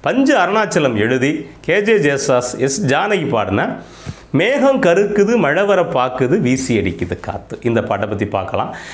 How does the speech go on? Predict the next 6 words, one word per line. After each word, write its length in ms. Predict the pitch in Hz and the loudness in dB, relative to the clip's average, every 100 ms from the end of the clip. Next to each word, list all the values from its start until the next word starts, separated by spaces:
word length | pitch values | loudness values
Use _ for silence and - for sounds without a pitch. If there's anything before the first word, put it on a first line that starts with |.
| - | -6
இந்த 360 | - 226 294 302 | 0 4 6 4
பாட்டை 600 | - 214 262 226 226 220 | 4 2 2 0 2 2
நேட்டிவிட்டிக்காக 1040 | 226 226 151 240 254 269 220 180 160 156 | 2 0 2 2 2 2 2 2 2 2
இசைஞானி 480 | 156 - 151 147 143 | 0 0 0 2 2
இளையராஜா 880 | 120 156 147 110 120 117 92 82 - | 2 2 0 2 0 0 0 -4 -2
ஒரு 480 | 107 104 92 80 | 0 0 -2 -4